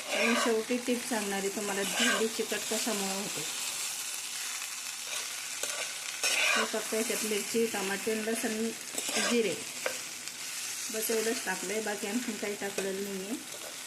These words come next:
तरी पण माझी भेंडी चिकट झालेली नाहीये.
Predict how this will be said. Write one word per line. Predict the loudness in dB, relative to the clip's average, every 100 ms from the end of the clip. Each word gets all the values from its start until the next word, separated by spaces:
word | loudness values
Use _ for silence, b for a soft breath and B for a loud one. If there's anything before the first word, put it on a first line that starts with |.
| -10 -10 -4 2 4 4 2 -6 -8 -8 -8 -8 -6
तरी | -4 -2
पण | 2 4
माझी | 4 2 0
भेंडी | 2 0 2
चिकट | 2 0 0 -2 0
झालेली | 0 2 2 2
नाहीये. | 2 2 0